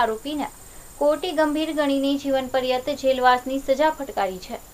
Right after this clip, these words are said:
સાથે જ પીડિતાના પરિવારને વીસ લાખનું વળતર આપવામાં આવશે. આ ઘટના અગાઉ પણ આરોપીએ એક બાળકી પર દુષ્કર્મનો પ્રયાસ કર્યો હતો. જો કે બાળકીએ ઈંટ મારીને પ્રતિકાર કર્યો હતો, જેથી તે બચી ગઈ હતી,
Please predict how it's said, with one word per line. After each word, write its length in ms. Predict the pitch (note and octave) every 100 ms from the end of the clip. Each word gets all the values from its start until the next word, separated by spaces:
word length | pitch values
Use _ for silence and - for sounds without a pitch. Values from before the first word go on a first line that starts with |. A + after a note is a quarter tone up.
| - - -
સાથે 320 | - A3+ B3 D4
જ 140 | D#4+
પીડિતાના 440 | D#4+ C#4+ C4+ C4+
પરિવારને 540 | C4+ C4+ C4 B3+ B3+ B3+
વીસ 240 | B3 B3 B3
લાખનું 440 | B3 A#3 B3 B3
વળતર 360 | A#3+ B3+ E4+ D#4+
આપવામાં 440 | B3 - G3+ F#3+
આવશે. 320 | G#3 - - - - - -
આ 80 | A3
ઘટના 340 | A3 B3 E4
અગાઉ 300 | E4 D#4 D#4+
પણ 120 | E4 E4+
આરોપીએ 520 | D#4 D4 D4 C#4 C#4 -
એક 100 | C4+
બાળકી 360 | B3+ B3+ B3 C4+
પર 200 | C4 C4 B3+
દુષ્કર્મનો 540 | B3+ B3+ C4 B3+ B3+ B3+
પ્રયાસ 380 | B3+ B3+ D4+ -
કર્યો 240 | B3+ B3
હતો. 240 | B3 A#3
જો 160 | B3+ C4
કે 140 | B3+
બાળકીએ 520 | A3+ A3+ A#3 D#4 D4+ - - - - - -
ઈંટ 220 | C#4+ D#4+ F4
મારીને 380 | E4 D#4+ E4 E4
પ્રતિકાર 540 | D4 C#4+ C#4+ C#4 C#4+ D#4
કર્યો 300 | B3+ G3 F#3
હતો, 280 | G#3+ A3+ G#3+
જેથી 240 | G#3+ G#3+ A#3
તે 120 | A3+
બચી 300 | G#3+ G#3+ G#3+
ગઈ 140 | G3 G3+
હતી, 260 | G#3+ -